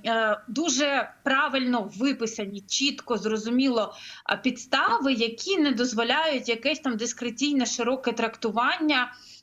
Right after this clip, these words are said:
і застосування надмірної сили. Дійсно, законопроект, е, на наш погляд, розширює права Національної гвардії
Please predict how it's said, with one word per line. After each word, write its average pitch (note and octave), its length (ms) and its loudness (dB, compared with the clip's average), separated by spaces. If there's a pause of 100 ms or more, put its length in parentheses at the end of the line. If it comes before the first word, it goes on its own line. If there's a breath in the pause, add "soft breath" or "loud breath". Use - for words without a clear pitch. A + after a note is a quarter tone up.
і C4 320 2
застосування A#3+ 640 -2
надмірної A#3+ 600 0
сили. G3 460 -8 (380 loud breath)
Дійсно, E4+ 360 2
законопроект, C4+ 880 0
е, C#4 40 0 (380)
на B3+ 160 2
наш C4+ 240 0
погляд, G#3 400 -4
розширює G#3 680 0
права B3 240 0
Національної C4+ 640 2
гвардії C4+ 760 0